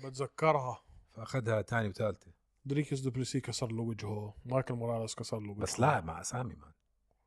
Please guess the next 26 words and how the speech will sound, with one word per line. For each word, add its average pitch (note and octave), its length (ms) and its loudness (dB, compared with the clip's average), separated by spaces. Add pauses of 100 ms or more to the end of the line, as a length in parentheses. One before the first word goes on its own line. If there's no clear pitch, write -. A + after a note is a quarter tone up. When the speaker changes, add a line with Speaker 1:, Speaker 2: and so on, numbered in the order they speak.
Speaker 2:
لاعب F#2 200 2
مع C#2 140 -8
مسام-، C#2+ 520 -12
أسامي. B2+ 180 -2
Speaker 1:
جابرييل C3 320 2
بونفيم B2+ 400 0
فقع A#2 320 -4
له A2+ 80 -2
وجهه. G#2+ 460 -6 (920)
Speaker 2:
هو C3+ 300 4
already C#3 180 10
خسران C#3 360 4
من A2+ 80 4
مايك C3+ 220 4
مونوت A#2+ 280 4
بجرابلينج. G2 420 4
لعبوا G2 280 2
ج-، F2 280 -2
جيم G2 240 2
جرابلينج، E2 460 -2
by D#2 40 -6
the D#2 120 -10
way. E2 140 -16 (2250)
Speaker 1:
وخسران C#3+ 520 2
منه C#3 260 4
جرابلينج. C3+ 560 4